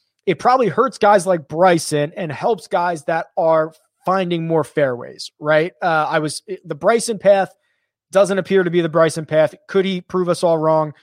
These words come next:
Yes, I would have loved it if it was firm, fast, narrow fairways. Uh, being able to put a hand on your ball,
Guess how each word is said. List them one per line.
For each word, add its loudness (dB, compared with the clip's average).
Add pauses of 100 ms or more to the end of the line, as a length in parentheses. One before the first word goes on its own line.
(180)
Yes, -2
I -4
would -4
have -12
loved -2
it -2
if -8
it -4
was -8
firm, -4
fast, -4
narrow -4
fairways. -2 (240)
Uh, 0
being 0
able 0
to -6
put -2
a 0
hand -2
on 0
your -2
ball, 4